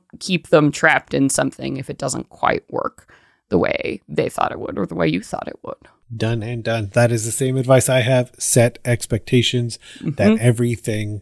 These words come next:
Speaker 2: could change.
Speaker 1: Yep.
Speaker 2: It's as simple as that.
Speaker 1: Yep,
Speaker 2: Because
Speaker 1: simple
Speaker 2: it
Speaker 1: as
Speaker 2: could go
Speaker 1: that.
Speaker 2: either way. It could be way overpowered. It could be
Speaker 1: Mm-hmm.
Speaker 2: way underpowered. One of you could feel it. The other could not. Um, but there will inevitably be conversations as someone who has both used U A, uh,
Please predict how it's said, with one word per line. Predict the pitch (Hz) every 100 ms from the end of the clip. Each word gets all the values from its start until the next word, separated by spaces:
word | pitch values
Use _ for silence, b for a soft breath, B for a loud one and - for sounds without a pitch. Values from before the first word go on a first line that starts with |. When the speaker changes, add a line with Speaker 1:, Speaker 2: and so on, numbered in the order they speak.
| -
Speaker 2:
could | - 101 95 92
change. | - - - - -
Speaker 1:
Yep. | 160 151
Speaker 2:
It's | - 98
as | -
simple | - 113 110
as | 107 95
that. | 87 -
Speaker 1:
Yep, | 170 180
Speaker 2:
Because | 139 123 170
Speaker 1:
simple | -
Speaker 2:
it |
Speaker 1:
as | 185
Speaker 2:
could | 165
go | 147
Speaker 1:
that. |
Speaker 2:
either | 101 101
way. | 135 135
It | 208 - -
could | 127
be | 110 101
way | 110 143 147
overpowered. | 131 120 117 107
It | 104
could | 156 165
be |
Speaker 1:
Mm-hmm. | 151
Speaker 2:
way | 139
underpowered. | 123 120 - 117 110 107 98 104
One | 101 123
of | 131
you | 123
could | 107 -
feel | 117 110
it. | 110 -
The | 98
other | 101 123
could | 113 113
not. | 104 101 98 B B B B -
Um, | 95 90
but | 107
there | 107 101
will | - - _ _
inevitably | 165 131 - 156 147 127 107 104 98 107 _ -
be | 113 113
conversations | 117 104 98 110 - 92 -
as | 117 117 110
someone | 104 101
who | 120
has | 107
both | - 98 - -
used | 107 120 143 147 135 - _ -
U | 127 123
A, | 120 117 113 -
uh, | 107